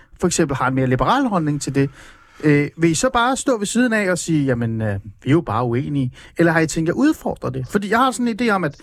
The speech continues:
når der kommer en tænketank ind, der mener, der er plads i markedet, som mener, at liberalismen ikke er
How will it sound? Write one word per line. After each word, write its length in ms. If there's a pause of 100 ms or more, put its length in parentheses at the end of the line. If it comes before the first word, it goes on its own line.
(260)
når 80
der 60
kommer 240
en 60
tænketank 560
ind, 200
der 120
mener, 300
der 100
er 100
plads 300
i 20
markedet, 520
som 120
mener, 320
at 140
liberalismen 520
ikke 140
er 80